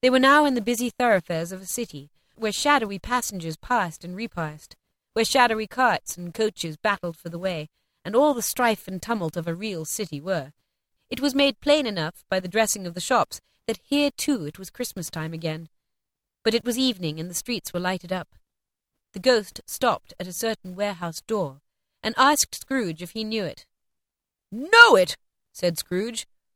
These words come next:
I was apprenticed here. They went in.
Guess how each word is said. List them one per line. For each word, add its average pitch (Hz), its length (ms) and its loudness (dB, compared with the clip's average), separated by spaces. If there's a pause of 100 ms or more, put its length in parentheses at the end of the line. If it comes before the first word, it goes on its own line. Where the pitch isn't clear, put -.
(120)
I - 160 4
was 330 140 4
apprenticed 427 680 4
here. 196 320 4 (1000)
They 180 160 0
went 233 260 0
in. 180 260 0